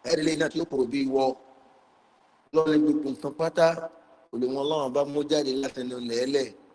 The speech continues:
tó wá máa jẹ́ méjì méjì ní tàpọ́nlé tọ̀wọ̀. Lára agbára Ọlọ́run, ìkápá Ọlọ́run,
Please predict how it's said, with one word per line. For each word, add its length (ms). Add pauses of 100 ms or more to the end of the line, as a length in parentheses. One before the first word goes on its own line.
(1300)
tó 20
wá 140
máa 220
jẹ́ 220
méjì 280
méjì 380
ní 140
tàpọ́nlé 560 (100)
tọ̀wọ̀. 380 (2000)
Lára 400 (580)
agbára 640
Ọlọ́run, 420 (200)
ìkápá 580
Ọlọ́run, 500